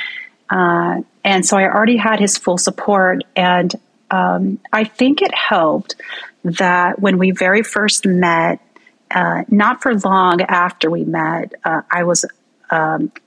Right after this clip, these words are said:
an exotic dancer. So he's already familiar with, uh, me kind of being on those terms anyways. Um, so it wasn't a big deal. We absolutely had the conversation of what we will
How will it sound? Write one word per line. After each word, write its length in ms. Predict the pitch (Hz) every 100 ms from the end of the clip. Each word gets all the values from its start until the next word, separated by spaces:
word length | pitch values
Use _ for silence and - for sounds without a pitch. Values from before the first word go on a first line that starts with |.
| - - -
an 100 | 180
exotic 640 | 165 170 170 170 156 160
dancer. 580 | 180 165 165 - - 175
So 280 | - - 175
he's 260 | 180 196 -
already 260 | - 233 254
familiar 480 | 220 190 170 175 170
with, 260 | 175 - - - - _ _ _ -
uh, 240 | 175 170
me 260 | 175 170 190
kind 280 | - 185
of 200 | 175 165
being 300 | 170 165 170
on 140 | 160 160
those 200 | 160 -
terms 460 | - 165 160 151 -
anyways. 800 | 160 170 214 254 269 277 285 - - - - - - _ - 185
Um, 540 | 190 185 185 190 190 -
so 220 | - 226
it 120 | 208
wasn't 560 | 202 202 226 247 302 254
a 60 |
big 240 | 226 220 180
deal. 180 | 196 180
We 200 | 185 -
absolutely 640 | 226 - 277 254 226 226
had 240 | 185 185
the 60 | 202
conversation 600 | - 185 185 185 185 190
of 100 | 175 -
what 260 | 185 180 180
we 220 | 196 180
will 380 | 185 180 185 190